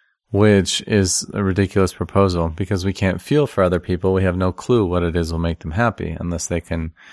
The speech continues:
express that to us. And we can understand it in a very small manner just by trying to guess. But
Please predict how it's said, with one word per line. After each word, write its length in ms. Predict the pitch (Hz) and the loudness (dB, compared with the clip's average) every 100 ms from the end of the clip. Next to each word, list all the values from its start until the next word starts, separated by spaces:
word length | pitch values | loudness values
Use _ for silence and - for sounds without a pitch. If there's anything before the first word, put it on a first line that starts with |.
| - - - | -20 -16 -10
express 500 | 90 - 117 117 - | -8 0 0 0 0
that 220 | 82 78 | 0 0
to 200 | - 82 | -2 0
us. 420 | 78 107 - - - _ _ _ _ _ - - | 2 0 -4 -10 -14 _ _ _ _ _ -20 -8
And 160 | 113 107 | -2 0
we 120 | 101 | 0
can 460 | 90 98 90 87 98 _ _ _ - | 0 0 0 -2 -6 _ _ _ -2
understand 640 | 110 95 - 98 92 85 | 0 -2 -2 0 0 2
it 260 | 85 - - _ _ _ _ - | 0 -2 -10 _ _ _ _ -6
in 160 | 104 | -2
a 60 | 92 | 0
very 340 | 87 82 78 | 2 2 0
small 680 | - - 107 110 92 82 90 - - _ _ | -2 -2 0 2 2 2 0 -8 -20 _ _
manner 600 | 165 92 85 78 80 85 - _ - | -4 0 2 2 0 -4 -8 _ -2
just 280 | 104 - | -2 0
by 240 | 92 80 80 | 0 0 -2
trying 340 | - 85 82 | -2 0 0
to 120 | 80 | -2
guess. 640 | 87 95 90 95 113 - - _ _ _ _ _ _ _ _ _ _ _ _ _ _ _ _ | 0 0 0 -2 -6 -12 -18 _ _ _ _ _ _ _ _ _ _ _ _ _ _ _ _
But 640 | 110 104 110 95 98 - | -4 2 4 4 2 -4